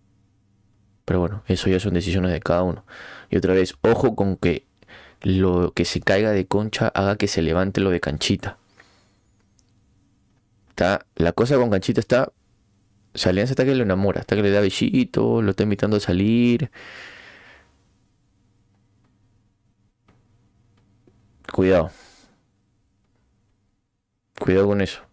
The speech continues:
Pero creo que puede ser uno de los dos en Alianza. Para la temporada que viene.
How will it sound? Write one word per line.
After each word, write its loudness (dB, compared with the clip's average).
Pero 0
creo 0
que -2
puede 0
ser -2
uno 0
de 0
los 0
dos 0
en -2
Alianza. -4
Para 0
la 2
temporada 0
que 0
viene. -2